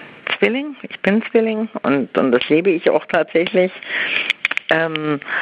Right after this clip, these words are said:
ja, und das ging eigentlich relativ einfach, weil, ähm,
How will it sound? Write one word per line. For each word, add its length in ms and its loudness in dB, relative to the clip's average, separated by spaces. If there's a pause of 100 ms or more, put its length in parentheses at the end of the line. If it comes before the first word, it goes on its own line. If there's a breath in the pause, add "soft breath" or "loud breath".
(1200 loud breath)
ja, 320 0
und 180 -6
das 140 -4
ging 220 0
eigentlich 320 0
relativ 500 0
einfach, 680 -2
weil, 400 0
ähm, 280 -2